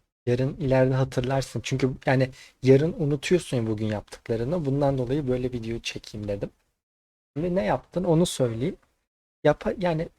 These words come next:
sıkıntı şuydu. Mesela bilgisayar açık yani. Yatağa yatıyorsun, sonra bilgisayar açık olduğunu fark ediyorsun ve bu bilgisayarın ışığı seni rahatsız ediyor bazen. Anladın? Hani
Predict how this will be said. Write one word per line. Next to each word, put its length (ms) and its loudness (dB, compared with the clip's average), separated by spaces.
sıkıntı 640 -6
şuydu. 480 -4
Mesela 400 -2
bilgisayar 380 -4
açık 340 -6
yani. 300 -4
Yatağa 300 -4
yatıyorsun, 560 -2
sonra 300 -4
bilgisayar 320 -4
açık 260 -8
olduğunu 260 -2
fark 300 -2
ediyorsun 260 -6
ve 140 0
bu 120 -2
bilgisayarın 600 -4
ışığı 360 -4
seni 380 0
rahatsız 300 4
ediyor 280 4
bazen. 320 -4
Anladın? 440 0
Hani 280 -4